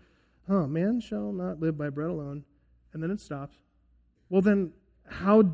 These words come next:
does man live? Good question. And that question actually gets to the heart of the matter. It reveals the true nature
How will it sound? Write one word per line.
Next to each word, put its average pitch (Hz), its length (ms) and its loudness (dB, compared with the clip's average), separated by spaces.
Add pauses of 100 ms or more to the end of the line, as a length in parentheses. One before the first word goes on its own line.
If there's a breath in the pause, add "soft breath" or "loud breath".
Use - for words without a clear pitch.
(220)
does 277 380 4
man 160 440 2
live? 131 580 -4 (1600)
Good 165 180 0
question. 170 440 -8 (1000)
And 180 140 4
that 226 240 8
question 233 460 4
actually 180 320 2
gets 190 220 6
to 180 60 -4
the 180 120 4
heart 208 260 4
of 190 60 4
the 170 60 4
matter. 185 460 -2 (560)
It 190 60 8
reveals 220 580 12
the 202 100 4
true 262 460 8
nature 196 720 8